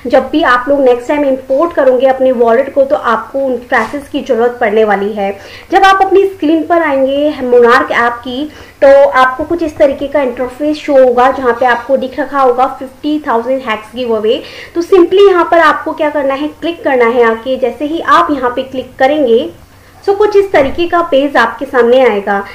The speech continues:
जहाँ पे बोला जाएगा कि "You have already requested your free hacks funded", मीन्स कि मैंने डबल बार किया था, "will be distributed within thirty days",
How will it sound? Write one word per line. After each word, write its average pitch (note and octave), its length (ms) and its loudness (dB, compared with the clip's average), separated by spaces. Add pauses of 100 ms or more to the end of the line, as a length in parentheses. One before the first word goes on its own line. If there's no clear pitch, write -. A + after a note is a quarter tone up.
(140)
जहाँ D#4+ 220 0
पे G4 140 0
बोला D#4+ 320 2
जाएगा D4 520 2 (140)
कि D4 260 -6 (240)
"You C#4+ 220 -2
have E4+ 200 2
already F#4 460 2
requested D4 600 -4 (1000)
your C4 200 6 (220)
free D4+ 240 0 (160)
hacks C4 260 0 (100)
funded", B3+ 340 0
मीन्स C#4 280 -2
कि D#4 60 -4
मैंने C4 220 0
डबल A3+ 300 0
बार A#3 180 0
किया G#3+ 240 -2
था, D4 220 -2 (400)
"will F#4 220 2
be G4+ 100 6 (120)
distributed E4+ 760 0
within E4+ 380 2
thirty C4+ 320 0
days", G#3 200 0